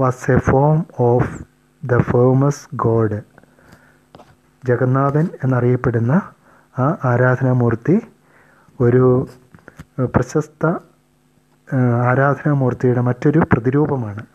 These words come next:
അതാരുടെയാണ്? വിഷ്ണുവിൻ്റെയാണ്. നാലായിര ദിവ്യപ്രബന്ധം was composed by, നവാല-, നാലായിരം ദിവ്യപ്രബന്ധം ആരാണ് രചിച്ചത്? കൂടെ കൂടെ ചോദിക്കുന്നതാണ്.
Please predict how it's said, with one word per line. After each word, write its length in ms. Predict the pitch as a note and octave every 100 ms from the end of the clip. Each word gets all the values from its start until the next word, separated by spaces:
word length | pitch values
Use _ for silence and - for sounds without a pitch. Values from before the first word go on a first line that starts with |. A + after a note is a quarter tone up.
| C3
അതാരുടെയാണ്? 760 | A#2+ B2 B2 A#2+ G#2+ G2 G#2+ -
വിഷ്ണുവിൻ്റെയാണ്. 840 | C3 - C#3 C3 A#2+ G#2+ G2+ G#2 - - _ _ _ _ _ _ _ -
നാലായിര 640 | C3 C#3 C#3+ D3+ D3 D#3+ G3 - _
ദിവ്യപ്രബന്ധം 960 | B2+ B2 B2+ C#3+ - A#2+ A2 A2+ A2 G#2 - -
was 300 | A#2+ - B2
composed 540 | A#2+ C3 B2+ - A2+
by, 140 | A2 G#2 - -
നവാല-, 440 | A#2+ A#2+ A#2+ A#2+ D3+
നാലായിരം 520 | C3 A#2+ A#2+ B2 C3
ദിവ്യപ്രബന്ധം 840 | B2 B2 B2+ - A#2+ A#2+ B2 A3+ - - - _ -
ആരാണ് 340 | B2 B2 C3 D3
രചിച്ചത്? 600 | A#2+ G#2+ G#2+ A2+ G#2 - _ - _ _ _
കൂടെ 200 | B2 A#2+
കൂടെ 200 | B2 B2
ചോദിക്കുന്നതാണ്. 720 | B2+ A#2 A2+ A#2 A#2 G#2+ C3